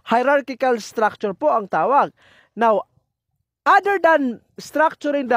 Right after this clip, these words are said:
organization into hierarchical structure, ang bureau-, bureaucratic management, nagsasabi din na in our, in an organization, in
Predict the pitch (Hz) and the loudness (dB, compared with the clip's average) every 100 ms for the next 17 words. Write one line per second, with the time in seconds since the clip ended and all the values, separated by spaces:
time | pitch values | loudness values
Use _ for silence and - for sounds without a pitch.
0 | 220 214 208 240 240 208 233 - 220 202 | 2 0 0 -2 -2 0 -2 -2 -6 -4
1 | 220 233 180 170 190 240 302 247 220 220 | -4 -4 -6 -2 0 2 0 -2 -4 -4
2 | 196 - 220 214 _ 180 147 135 _ - | -4 -4 -2 -2 _ -6 -6 -6 _ -20
3 | - - 240 254 202 330 339 330 _ - | -10 0 2 2 -2 -2 -2 -4 _ -10
4 | 196 311 302 285 277 262 - 233 240 233 | -4 -2 0 0 -2 -4 -6 -2 -2 -2
5 | 196 185 170 160 _ _ _ 208 262 277 | -6 -2 -2 -2 _ _ _ 0 2 2
6 | - 254 - 294 285 277 214 196 185 190 | -2 -2 0 0 0 -2 0 0 0 -6
7 | _ _ _ - 214 240 277 302 254 269 | _ _ _ -8 -2 -2 0 -2 2 0
8 | 240 208 - 262 269 254 247 294 370 349 | 0 -10 -6 -2 0 0 0 2 2 0
9 | 240 269 240 233 196 180 175 - _ _ | -2 -4 -2 0 0 -2 -6 -18 _ _
10 | _ 233 233 | _ -2 -2